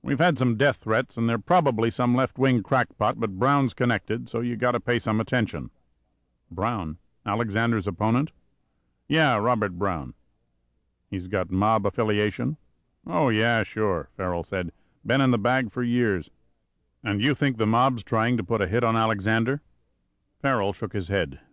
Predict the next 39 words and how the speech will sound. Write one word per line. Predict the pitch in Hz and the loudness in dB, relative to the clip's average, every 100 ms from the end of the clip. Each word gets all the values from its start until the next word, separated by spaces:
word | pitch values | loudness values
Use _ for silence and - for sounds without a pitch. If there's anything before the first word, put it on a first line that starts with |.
| _ | _
"No, | 113 147 110 76 | 0 2 0 -4
but | 78 82 | -10 -8
you | |
can't | 104 156 151 | 0 0 2
be | 135 | -2
sure, | 123 123 117 135 | -2 0 0 0
and | 104 101 | -2 -2
we | |
gotta | 107 151 | 0 0
have | 117 113 95 | 0 -2 0
somebody | 139 127 110 110 | 2 2 2 0
to | 104 | 0
handle | 117 123 110 | 2 0 0
security | 110 - 139 131 127 | -4 0 2 2 2
anyway. | 131 139 113 92 80 80 | 2 2 2 0 -2 -2
Every | 107 117 | -2 -2
campaign | 98 101 92 104 101 | -2 -2 -2 0 0
has | 92 90 | 0 -2
to | 101 | -2
have | 92 101 | -2 -4
security. | - 80 120 104 90 110 _ | -8 -4 0 0 -2 -6 _
Why | - 98 | -4 0
not | 110 101 | 0 0
get | 123 | -2
the | 127 | 0
best?" | 135 131 - - _ _ _ _ _ _ _ _ _ _ - | 0 0 -2 -10 _ _ _ _ _ _ _ _ _ _ -14
"A | |
gentleman | 87 104 110 110 123 | -4 -2 0 0 -2
of | 127 90 | -4 -4
discerning | 92 117 107 113 104 | -4 0 0 0 -2
sensibility," | 113 123 113 110 80 82 | -2 -2 -2 -2 -2 -4
I | 80 | -8
said. | 82 87 76 - _ _ _ _ _ _ _ | -8 -8 -10 -14 _ _ _ _ _ _ _
"Yeah, | 123 123 107 | -2 0 0
sure. | 90 107 95 | -2 -4 -4
You | 80 92 | -4 -4
want | 104 | -4
the | 110 | -2
job?" | 101 123 147 | 0 0 0